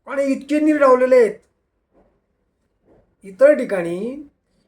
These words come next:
पुरावे राहणार नाही याची काळजी अधिकारी घेता भ्रष्टाचार करताना. आमच्याकडचे प्रशासनातले अधिकारी असे आहेत,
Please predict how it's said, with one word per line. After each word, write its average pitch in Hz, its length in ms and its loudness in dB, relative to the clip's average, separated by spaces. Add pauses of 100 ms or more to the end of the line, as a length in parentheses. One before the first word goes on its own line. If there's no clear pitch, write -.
(440)
पुरावे 233 720 4
राहणार 202 440 -2
नाही 220 260 -4
याची 202 200 -4
काळजी 190 400 0
अधिकारी 196 420 0
घेता 156 500 -10
भ्रष्टाचार 175 480 -4
करताना. 156 460 -6 (1700)
आमच्याकडचे 247 920 -2
प्रशासनातले 226 720 -2
अधिकारी 233 440 -4
असे 220 380 0
आहेत, 220 180 -2